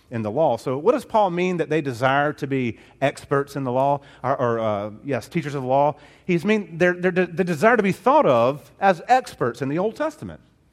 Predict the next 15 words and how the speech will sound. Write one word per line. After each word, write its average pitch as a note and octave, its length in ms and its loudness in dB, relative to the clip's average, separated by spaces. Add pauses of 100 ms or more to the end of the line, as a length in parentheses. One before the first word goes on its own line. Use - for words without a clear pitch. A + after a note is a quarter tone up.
(160)
Specifically, A3 760 -4
maybe F#3+ 260 -2
even F3 160 -4
how F3 200 -2
to E3+ 160 -6
apply D#3 520 0 (220)
the B2+ 60 -4
Decalogue, A#2+ 600 0
that B2 140 0
is A#2+ 80 -10
the A2 80 -16
Ten C#3 220 -8
Commandments, G2 600 -8 (880)
to C3 140 -8
situations. G2 920 -8